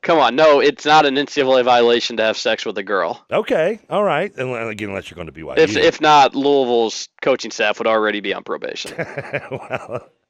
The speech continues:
Speaker 2: uh, so, so if that's the case, and, uh, if all they can confirm is that women came and hung out with them and did possibly have
Speaker 1: You have
Speaker 2: sex
Speaker 1: another source talking to Louisville investigators that strippers were brought there,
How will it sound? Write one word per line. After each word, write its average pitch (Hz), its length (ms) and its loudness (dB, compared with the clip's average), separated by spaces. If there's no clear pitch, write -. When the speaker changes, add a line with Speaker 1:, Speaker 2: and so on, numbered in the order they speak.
Speaker 2:
uh, 113 340 -2
so, 135 480 -2
so 139 160 -4
if 123 80 -6
that's 139 240 -4
the 170 100 -6
case, 123 400 -6
and, 123 160 -6
uh, 110 260 -6
if 104 120 -10
all 127 180 -2
they 127 180 -4
can 117 160 -10
confirm 113 460 -6
is 104 120 -10
that 107 160 -6
women 107 280 -8
came 113 300 -6
and 92 180 -10
hung 120 160 -6
out 110 180 -4
with 113 160 -6
them 117 180 -6
and 98 200 -12
did 98 180 -10
possibly 98 920 -8
have 180 100 -8
Speaker 1:
You 185 80 2
have 208 140 6
Speaker 2:
sex 190 40 4
Speaker 1:
another 185 320 4
source 180 440 0
talking 170 280 2
to 151 60 2
Louisville 147 300 0
investigators 131 580 0
that 113 140 -2
strippers 139 520 -2
were 127 120 -4
brought 120 320 2
there, 85 320 -2